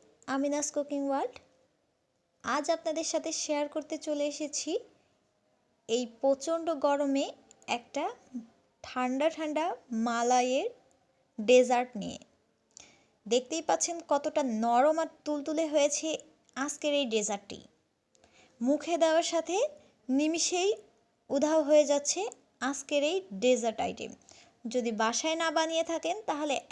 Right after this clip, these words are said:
একদমই মিস করবেন। আর এই প্রচণ্ড গরমে সবাই খেতে কিন্তু অনেক পছন্দ করবে। চলুন তাহলে আর কথা না বাড়িয়ে শুরু করে ফেলি আজকের এই রেসিপিটি।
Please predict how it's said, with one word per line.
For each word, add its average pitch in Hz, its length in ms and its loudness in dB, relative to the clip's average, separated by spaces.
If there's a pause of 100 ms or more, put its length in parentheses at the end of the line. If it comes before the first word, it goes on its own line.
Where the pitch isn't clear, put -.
(100)
একদমই 302 380 0
মিস 254 260 -2
করবেন। - 340 -6 (500)
আর - 120 -8 (340)
এই 302 100 0 (120)
প্রচণ্ড 339 420 -2
গরমে 311 400 2 (240)
সবাই 285 320 4
খেতে 294 220 -4
কিন্তু 285 300 -8 (240)
অনেক 240 320 -2
পছন্দ 117 360 -2
করবে। - 280 -8 (760)
চলুন 339 300 2
তাহলে 311 320 0 (180)
আর 220 140 -2 (100)
কথা 269 280 2
না 349 160 2
বাড়িয়ে 330 320 2
শুরু 302 300 -4
করে 285 200 4
ফেলি 254 260 0 (240)
আজকের 254 460 0
এই 302 120 0 (520)
রেসিপিটি। 220 640 -4